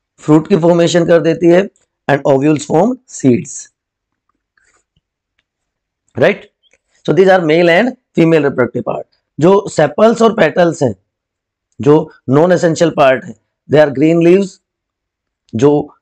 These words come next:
फोटोसिंथेसिस में हेल्प करते हैं, and petals are colored leaves, जो अट्रैक्ट करते हैं इंसेक्ट्स को for pollination,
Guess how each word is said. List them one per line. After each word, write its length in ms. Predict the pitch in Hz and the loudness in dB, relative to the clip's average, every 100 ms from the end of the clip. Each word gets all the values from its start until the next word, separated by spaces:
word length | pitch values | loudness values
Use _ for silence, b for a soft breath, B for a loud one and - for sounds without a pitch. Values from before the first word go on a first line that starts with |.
| _ _ | _ _
फोटोसिंथेसिस 580 | 135 139 156 170 170 170 | -4 -2 0 0 0 -2
में 160 | 170 175 | 0 0
हेल्प 200 | 165 165 | 0 0
करते 240 | 165 - | 0 2
हैं, 200 | 170 175 - _ _ _ 120 | 0 0 -6 _ _ _ -4
and 180 | 127 | 0
petals 340 | 143 147 170 165 | 0 0 0 2
are 180 | 156 220 - _ _ _ _ _ _ _ - | 2 0 -4 _ _ _ _ _ _ _ -6
colored 280 | 147 165 196 | 0 2 0
leaves, 360 | 185 151 170 190 - _ _ _ - | 0 0 0 -2 -10 _ _ _ -8
जो 100 | 120 | -2
अट्रैक्ट 480 | 165 156 139 208 185 | -2 -2 -2 -2 0
करते 220 | 170 - | -2 -2
हैं 100 | 151 | -2
इंसेक्ट्स 300 | 147 156 135 | -2 -4 -4
को 100 | - | -4
for 320 | 156 170 262 330 _ _ _ _ _ _ _ - | 0 0 0 -4 _ _ _ _ _ _ _ -2
pollination, 480 | 151 131 113 - | 0 0 -4 -12